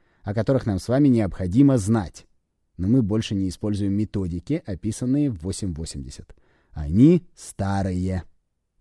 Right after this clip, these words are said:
<laughs> Прошло несколько недель.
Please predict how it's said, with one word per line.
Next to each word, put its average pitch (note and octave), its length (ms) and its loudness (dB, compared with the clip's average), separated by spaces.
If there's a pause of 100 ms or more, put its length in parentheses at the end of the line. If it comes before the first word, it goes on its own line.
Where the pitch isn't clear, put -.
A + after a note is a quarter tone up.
(880)
<laughs> - 100 -10 (540)
Прошло A2 400 0
несколько G#2+ 520 2
недель. E2 440 -4